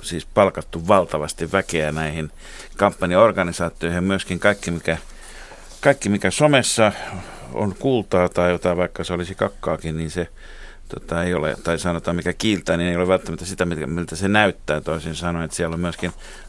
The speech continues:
ammattimaisesti tehtaillaan ja yritetään tietysti ohjata näitä. Ö, missä määrin amerikkalaiset tajuavat tai ymmärtävät sitä, että tämä nyt ei ole ihan spontaania keskustelua kaikki, vaan,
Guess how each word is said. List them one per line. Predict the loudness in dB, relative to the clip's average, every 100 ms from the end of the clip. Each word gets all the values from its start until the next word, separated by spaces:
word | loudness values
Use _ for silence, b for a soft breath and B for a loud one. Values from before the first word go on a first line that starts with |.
| 4
ammattimaisesti | 4 4 0 -2 0 -2 -2 -8 -2 2
tehtaillaan | 2 2 -2 0 0 -2 -4 -10 B B B B
ja | -4
yritetään | -2 -4 -6 -6
tietysti | -2 -4 2 6
ohjata | 6 4 -4 -4
näitä. | -4 -4 -4 -6 B B B B B B B B -6 2
Ö, | 4 4 2 -4 -6 -6 -8 -10 -4
missä | 2 4 4 4
määrin | 6 6 6 4 2 0 -6 2
amerikkalaiset | 4 4 2 -2 0 2 2 0 -6 -4 4
tajuavat | 6 8 4 0 -8 -2
tai | 2 2
ymmärtävät | 2 2 0 -2 -4 -4
sitä, | -4 -4 -4
että | -4 -4
tämä | -2 0 0
nyt | -2
ei | -2
ole | 0 0
ihan | -2
spontaania | 0 2 2 2 -2 -2
keskustelua | -4 -8 -12 -8 -6 -6
kaikki, | -4 -4 -4 -8 -6
vaan, | -6